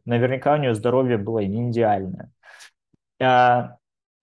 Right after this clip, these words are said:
как бы, меня больше другое забавляет в этой истории, что сейчас появился новый король,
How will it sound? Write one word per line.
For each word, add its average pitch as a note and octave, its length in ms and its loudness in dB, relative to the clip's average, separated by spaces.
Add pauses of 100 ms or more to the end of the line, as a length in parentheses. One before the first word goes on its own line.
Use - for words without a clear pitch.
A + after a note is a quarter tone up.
(260)
как E3+ 160 0
бы, D#3+ 140 4
меня D3 240 2
больше E3+ 560 2
другое C#3 640 2
забавляет B2+ 680 2
в A2+ 40 -2
этой A#2 240 -2
истории, D#3+ 340 2
что B2 200 -2
сейчас B2 340 -2
появился B2+ 440 0
новый B2 280 0
король, D3 480 0